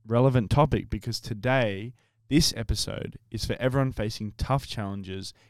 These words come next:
in articulating their worth in the workplace, which is super common. This could be about asserting yourself or establishing your brand, navigating promotions, or tricky feedback conversations with your boss. Would you rather section. So,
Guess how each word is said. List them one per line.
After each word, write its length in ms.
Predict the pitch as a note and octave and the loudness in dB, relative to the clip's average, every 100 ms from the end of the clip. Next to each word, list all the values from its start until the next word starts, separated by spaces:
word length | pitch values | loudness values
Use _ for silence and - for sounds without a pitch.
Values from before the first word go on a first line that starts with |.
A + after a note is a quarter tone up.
| _ | _
in 80 | A2 | -4
articulating 580 | G#2 - B2 A2+ G#2+ G#2+ | -2 -2 -2 0 0 2
their 160 | G#2 | 4
worth 600 | F#2+ G2 G#2 G2+ F#2+ - - | 4 6 6 6 4 -2 -8
in 140 | G2 | -4
the 80 | F2+ | 0
workplace, 720 | F#2+ F#2+ - F#2+ G2 - - - - - - | 2 2 -2 -4 -4 -4 -8 -12 -20 -20 -10
which 160 | G2+ | -2
is 80 | G#2 | 0
super 280 | - C#3+ D3+ | 4 4 2
common. 400 | - G2+ F#2+ D#3 - - - - - | 0 -2 -2 -4 -10 -20 -20 -20 0
This 140 | A2 | 0
could 160 | - A#2 | 2 2
be 160 | G#2+ | 4
about 300 | G#2 G2+ F#2+ | 4 2 0
asserting 400 | G#2 - D3 C#3+ | -2 6 8 8
yourself 520 | C#3+ C#3 C#3 B2+ B2 - | 6 6 8 8 6 2
or 100 | G#2+ | -4
establishing 580 | G2+ - G#2 A2 G2+ G2+ | -2 0 0 0 0 -2
your 100 | F#2+ | -2
brand, 640 | F#2 A#2 B2 A#2 A2+ A2+ - - _ - | 2 4 6 6 4 2 -4 -18 _ 0
navigating 420 | A2 A2 G#2 G2+ | 2 4 2 2
promotions, 840 | - G2 B2+ D3 - D3 D3+ C#3+ - - _ _ | 2 4 6 6 4 2 2 -2 -8 -20 _ _
or 100 | G#2 | -2
tricky 480 | - - A#2+ - C3+ | 0 2 4 6 4
feedback 480 | B2 G#2+ G#2 G#2 G2 | 4 4 4 4 2
conversations 680 | G#2+ G2+ G2 G2 F#2+ F#2+ | 2 4 4 2 0 0
with 140 | F#2+ F#2+ | 0 0
your 80 | F#2+ | 0
boss. 640 | F2 A2+ B2+ - - - - _ _ | 0 0 0 -2 -10 -10 -14 _ _
Would 220 | - G2+ G2 | -2 -2 2
you 100 | F#2 | 2
rather 360 | F#2 G2 F#2+ | 2 0 0
section. 500 | F#2+ - - G2+ G2 | -4 -6 -6 -4 -2
So, 420 | F#2+ C#3 B2+ F#2+ | 0 4 6 4